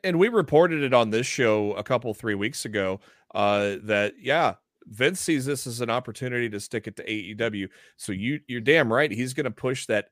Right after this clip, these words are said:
A E W founder to the moon. Cody's gonna get pushed. Uh, if he's, he's got hold of one of their founding guys, one of their E V Ps, one of their founders, uh, he is not gonna be sitting in the mid card tagging with Miz.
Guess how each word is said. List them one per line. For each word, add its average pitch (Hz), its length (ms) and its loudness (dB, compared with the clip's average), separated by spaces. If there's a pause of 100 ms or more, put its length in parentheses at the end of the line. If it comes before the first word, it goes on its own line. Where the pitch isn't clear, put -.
A 110 80 -2
E 117 200 -6
W 110 280 0
founder 110 480 0
to - 120 -10
the 98 120 -6
moon. 98 340 -4
Cody's 135 320 -2
gonna 147 200 -4
get 117 200 -4
pushed. 113 420 -2 (380)
Uh, 101 180 4
if - 60 -2
he's, 123 260 -4
he's 113 160 -4
got 123 200 4
hold 117 260 -2
of 107 140 -2
one 107 160 -2
of 104 100 -2
their 101 160 0
founding 107 480 -2
guys, 101 460 2
one 98 120 -8
of 101 60 -6
their 104 140 -4
E 113 160 -4
V 104 160 -2
Ps, 101 360 -4
one 98 140 -6
of 101 80 -6
their 101 120 -4
founders, 110 500 -6 (340)
uh, 104 320 6
he 117 280 0
is 139 140 -2
not 139 200 2
gonna 139 140 -6
be 123 120 -8
sitting 123 320 -4
in 110 120 -6
the 104 60 -4
mid 113 220 0
card 101 240 -4
tagging 104 300 0
with 98 160 -8
Miz. 104 340 -6